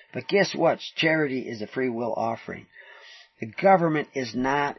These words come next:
in, the governments of the world are not in the charity business, because they may give you stuff, but it's not from free will offerings. It's from forced offerings.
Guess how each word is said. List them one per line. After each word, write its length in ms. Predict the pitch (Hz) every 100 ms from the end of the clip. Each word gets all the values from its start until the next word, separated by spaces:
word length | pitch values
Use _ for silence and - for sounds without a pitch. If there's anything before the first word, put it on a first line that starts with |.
| _
in, 380 | 160 143 135 131 -
the 100 | 123
governments 380 | 143 160 156 135
of 60 |
the 60 | 131
world 380 | 123 139 127 110
are 80 |
not 460 | 110 113 135 135 127 -
in 280 | 143 135 120
the 80 |
charity 420 | 113 139 123 113 110
business, 580 | 117 110 92 - - - _ _ _ _ _ _ _ -
because 340 | - 120 113 - - _ _ -
they 140 | -
may 220 | 180 170
give 280 | 139 123 214
you 220 | 175 156
stuff, 420 | 123 - 120 110 107 - _ _ _ _ _ _ _
but 160 | 135 123
it's 300 | 123 110 -
not 380 | 120 135 135 -
from 260 | - 135 123 -
free 240 | 135 127
will 340 | 113 123 120 -
offerings. 600 | 107 117 - 113 92 - - - _ _ _ _ _ _
It's 180 | 123 -
from 240 | - 110 -
forced 380 | 131 135 113 120
offerings. 640 | 104 95 - - - -